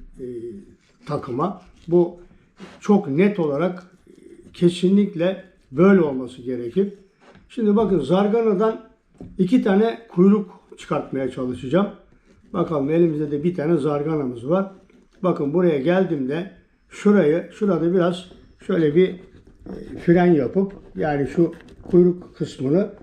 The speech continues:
ikiye bölmeye çalışıyorum. Evet, hemen hemen galiba becerdik. Evet.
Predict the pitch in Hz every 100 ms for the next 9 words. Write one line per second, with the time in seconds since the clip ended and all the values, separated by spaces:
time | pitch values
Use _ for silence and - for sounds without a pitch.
0 | - - 156 - 175 190 180 - 139 131
1 | 127 127 120 - - 131 123 - 120 160
2 | 202 - _ _ _ - - - - -
3 | 180 - - - - - 190 185 147 143
4 | 190 - - _ - - 101 95 131 160
5 | 147 143 131 120 143 185 160 -